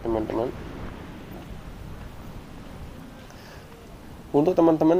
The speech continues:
yang membutuhkan informasi seputar Gili Trawangan, teman-teman bisa langsung chat melalui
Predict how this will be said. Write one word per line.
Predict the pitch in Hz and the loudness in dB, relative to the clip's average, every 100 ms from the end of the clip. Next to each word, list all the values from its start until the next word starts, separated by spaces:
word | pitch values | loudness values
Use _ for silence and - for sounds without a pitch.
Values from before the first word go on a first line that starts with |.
| 170 | 8
yang | 143 | 8
membutuhkan | 131 123 123 123 110 127 123 | 6 6 4 2 2 2 4
informasi | 123 123 113 127 123 123 123 156 151 | 4 4 4 4 6 6 4 2 2
seputar | 151 151 135 131 127 | 0 0 2 2 4
Gili | 123 123 | 4 4
Trawangan, | 131 131 131 127 147 185 - - | 6 8 8 8 4 2 -2 -2
teman-teman | 127 131 151 151 | 0 4 6 6
bisa | 147 135 156 | 4 2 4
langsung | 156 151 156 151 | 4 4 2 0
chat | - 139 | 4 2
melalui | 143 123 113 113 117 | 4 4 6 6 6